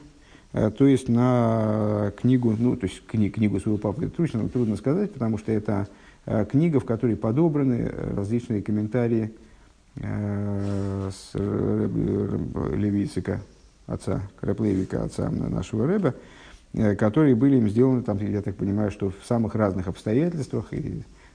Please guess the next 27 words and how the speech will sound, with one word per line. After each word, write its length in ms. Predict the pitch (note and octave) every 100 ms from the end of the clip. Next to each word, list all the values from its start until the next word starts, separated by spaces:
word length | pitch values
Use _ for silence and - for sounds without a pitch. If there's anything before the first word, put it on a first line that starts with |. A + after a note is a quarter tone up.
| -
сам 300 | - B2+ B2+
он, 260 | A2 G#2 -
э, 320 | - C#2 C#2
я 140 | G2+ G#2
не 120 | G#2+
знаю, 200 | A2 F#2
писал, 280 | F#2 - G#2 - G2 -
честно 260 | - F#2+ F#2+
говоря, 220 | G2 G2
не, 160 | G2 -
м, 960 | - - B1 G#1+ - - - - A#1+ B2+
по 80 | -
безграмотности 600 | G#2+ G#2+ C3+ B2+ A2+ G2+
своей 260 | A#2 A2 A2+
не 160 | A2+
знаю, 300 | B2 A#2 G2+
писал 340 | F#2+ - G#2+ G#2
ли 60 |
он 180 | G#2 G#2
сам 280 | - A2 G#2+
какие-то 400 | G2 - G2 F#2+
вот 120 | F#2+
именно 260 | F#2+ F#2+ F#2
труды, 380 | G#2 G#2 G#2
такие 280 | G#2 G2+ F#2+
как 160 | A2+ -
книги. 420 | - G#2 F#2+ D#2